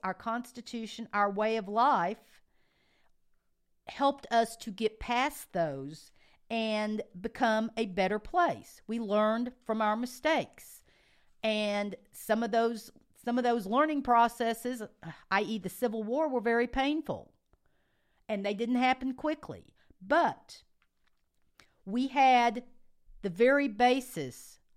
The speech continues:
of our country. We hold these truths to be self-evident, that all men are created equal. Well, granted, in the beginning, we didn't have quite that equality thing worked out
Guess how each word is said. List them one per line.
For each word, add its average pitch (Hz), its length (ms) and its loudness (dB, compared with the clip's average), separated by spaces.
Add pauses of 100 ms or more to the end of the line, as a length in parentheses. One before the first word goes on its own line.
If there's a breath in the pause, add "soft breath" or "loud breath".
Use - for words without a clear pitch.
(160)
of 208 80 2
our 202 180 6
country. 151 880 -8 (800)
We 202 120 0
hold 233 160 6
these 233 180 -2
truths 240 300 -4
to - 80 -12
be 226 140 -4
self-evident, 214 760 -2
that 180 80 -6
all 208 180 2
men 220 160 -4
are 214 160 -2
created 202 480 -2
equal. 208 540 -6 (340 soft breath)
Well, 247 380 8 (240)
granted, 285 360 2
in 208 120 -2
the 208 60 -2
beginning, 277 580 0 (1200)
we 240 220 -4
didn't 269 380 -2
have 240 360 0
quite 233 360 2 (480)
that 220 160 0
equality 226 640 0
thing 196 340 -6
worked 202 300 -4
out 190 360 0